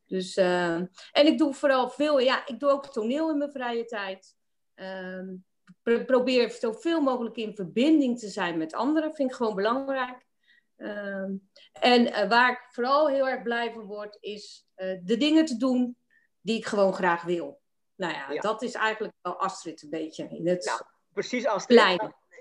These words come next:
Speaker 2: Nou ja, precies. Dat is Astrid, eh, ten voeten uit. Je, de naam Serenslo is gevallen. Ehm, ja, ja,
Speaker 1: Ja.
Speaker 2: je hebt er toch een hele mooie carrière opgebouwd. Vierendertig jaar bij Serenslo. Ja, voor
Speaker 1: Klopt.
Speaker 2: iemand die toch heel erg veelzijdig is.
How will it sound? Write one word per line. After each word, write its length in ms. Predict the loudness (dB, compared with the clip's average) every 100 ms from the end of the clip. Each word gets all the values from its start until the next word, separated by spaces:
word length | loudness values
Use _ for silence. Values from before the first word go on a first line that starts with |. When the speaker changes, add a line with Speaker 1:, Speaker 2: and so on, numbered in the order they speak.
| -20 -8
Speaker 2:
Nou 200 | -4 -2
ja, 120 | -2
precies. 360 | -4 -8 -8 -2
Dat 100 | -2
is 160 | 0
Astrid, 500 | -6 -6 -2 -2 0
eh, 100 | -4
ten 240 | -4 -4 -4
voeten 280 | -4 -2
uit. 300 | 0 0 -2 -6
Je, 180 | -8 -2
de 100 | 0
naam 240 | 0 -2
Serenslo 520 | -2 0 0 2 2 2
is 120 | 2
gevallen. 520 | -4 -2 0 0 -2 -6 -20 -14
Ehm, 360 | -4 0 0 -2
ja, 220 | -8 -6 0
ja, 100 | 4
Speaker 1:
Ja. 80 | 4
Speaker 2:
je 120 | 2
hebt 180 | -2 -4
er 80 | -4
toch 160 | -2
een 80 | -2
hele 160 | -2 0
mooie 220 | 0 -2
carrière 400 | -2 -2 0 0
opgebouwd. 460 | 0 -2 -2 -2
Vierendertig 840 | -6 -6 -2 0 -2 -4 -4 -6 -4
jaar 220 | -4 0
bij 120 | 0
Serenslo. 720 | 0 -2 -4 -4 0 0 0 -6 -20 _ _
Ja, 320 | -4 -2 -4
voor 180 | -6 -2
Speaker 1:
Klopt. 140 | 2 2
Speaker 2:
iemand 160 | 0
die 140 | -10 -4
toch 240 | -2 -2
heel 220 | -2 0
erg 200 | 0 -2
veelzijdig 580 | -2 -4 0 0 0 -2
is. 280 | -4 -4 -8